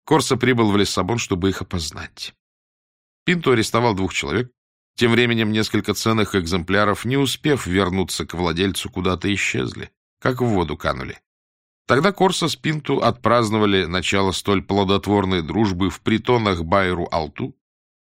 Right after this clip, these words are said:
При этом сержант-парашютист долго пережевывал жвачку ностальгических воспоминаний о колониальных временах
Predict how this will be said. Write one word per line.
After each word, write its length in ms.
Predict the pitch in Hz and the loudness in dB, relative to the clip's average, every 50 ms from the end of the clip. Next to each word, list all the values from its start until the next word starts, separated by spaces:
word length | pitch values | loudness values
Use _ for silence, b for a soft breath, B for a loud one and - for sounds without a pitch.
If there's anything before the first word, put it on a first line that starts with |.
| _ - | _ 0
При 120 | - 110 120 | 2 4 4
этом 360 | 123 - - 120 107 104 87 | 4 2 0 0 0 0 -4
сержант-парашютист 1120 | - - 104 95 87 98 101 95 85 - - 95 87 - - 80 - 104 101 - - - | -2 0 0 0 2 2 0 0 -2 -4 -4 -4 -4 -4 -6 -4 -2 -2 -2 -4 -6 -10
долго 360 | - 80 104 98 95 90 92 | -2 0 0 2 2 2 0
пережевывал 920 | 87 - 95 90 92 92 85 82 98 98 98 95 92 90 90 87 85 76 85 | 0 0 -2 0 0 0 0 2 2 2 4 4 2 2 2 0 0 -2 -4
жвачку 500 | 82 85 90 92 90 - - - 85 87 | -4 0 0 0 0 0 -4 -6 -4 -2
ностальгических 1120 | 92 104 98 - - - 104 98 95 92 101 117 123 - 113 104 - - - 107 98 - | -2 -2 -2 -2 -2 -2 0 0 0 0 -2 -2 -2 -2 -4 -4 -6 -4 -4 -4 -4 -2
воспоминаний 1120 | 87 107 107 - - - 107 107 110 110 107 107 107 104 98 95 87 85 78 - - _ _ _ _ - | -2 -4 -4 -4 -4 -4 -4 -2 -2 -2 -2 0 0 0 0 0 0 -2 -4 -4 -6 _ _ _ _ -2
о 140 | - 98 | -2 -2
колониальных 800 | - - 107 104 101 98 92 92 95 95 92 87 85 82 - - | 0 2 2 4 4 4 2 2 2 2 0 0 -2 -6 -6 -8
временах 600 | 82 78 76 62 60 62 69 92 107 - - _ | -8 -8 -8 -8 -6 -4 0 0 0 -2 -4 _